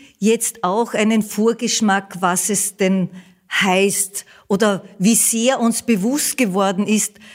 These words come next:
wir sind soziale Wesen und wir brauchen einander, in welcher Konstellation auch immer, weil wir auch eben schwere Zeiten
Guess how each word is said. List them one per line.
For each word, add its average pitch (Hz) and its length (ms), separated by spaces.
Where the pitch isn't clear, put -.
wir 190 180
sind 247 440
soziale 214 880
Wesen 185 560
und 196 180
wir 233 160
brauchen 220 760
einander, 180 560
in 175 160
welcher 202 460
Konstellation 220 1160
auch 196 180
immer, 247 460
weil 190 500
wir 214 360
auch 202 480
eben 240 640
schwere 247 720
Zeiten 262 960